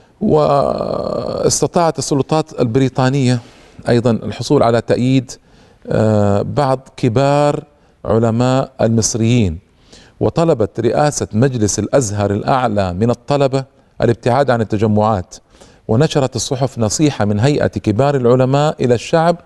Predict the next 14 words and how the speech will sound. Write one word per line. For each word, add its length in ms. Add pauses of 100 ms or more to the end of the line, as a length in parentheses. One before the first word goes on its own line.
(460)
بالتزام 600
السكون 800
والإخلاد 680
إلى 240
الراحة. 500 (520)
وقام 380
شيخ 280
الأزهر 480 (420)
بفصل 420
الطلبة 600
المعادين 600
لبريطانيا 840 (160)
من 320 (200)
الدراسة 600